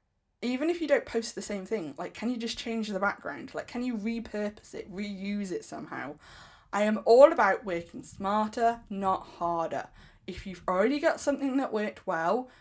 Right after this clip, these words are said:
either use the same thing or tweak it or something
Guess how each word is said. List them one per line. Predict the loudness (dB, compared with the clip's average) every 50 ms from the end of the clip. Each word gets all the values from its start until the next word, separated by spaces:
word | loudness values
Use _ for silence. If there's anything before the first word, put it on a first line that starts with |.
| -20 _ -8 -6
either | -6 -6 -6 -8
use | -12 -12 -10 -8 -6 -6 -4 -4
the | -4 -2
same | 2 2 2 2 2 0
thing | -2 -4 -4 -4 -4 -4 -4 -6 -6 -8 -12 -18 -20 _ _ -6
or | -2 0 2 4 4 2 2 -2 -6
tweak | -10 -8 -6 -6 -6 -8 -2 0 0
it | 2 2 0
or | -4
something | -6 -6 -8 -8 -8 -8 -8 -8 -8